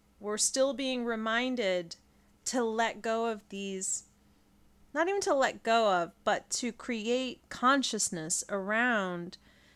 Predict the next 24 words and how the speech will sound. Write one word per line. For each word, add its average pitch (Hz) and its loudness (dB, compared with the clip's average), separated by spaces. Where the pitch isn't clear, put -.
these 226 -4
very 226 -2
shadow 254 2
aspects 220 2
that 247 0
are 247 4
part 262 2
of 233 0
how 226 -4
we're 240 0
all, 196 -2
um, 190 -2
moving 285 2
through 269 -2
the 254 -2
world, 277 2
and 240 0
how 247 4
the 240 0
creation 262 -2
of 214 -4
our 214 2
experience 233 0
is 220 -2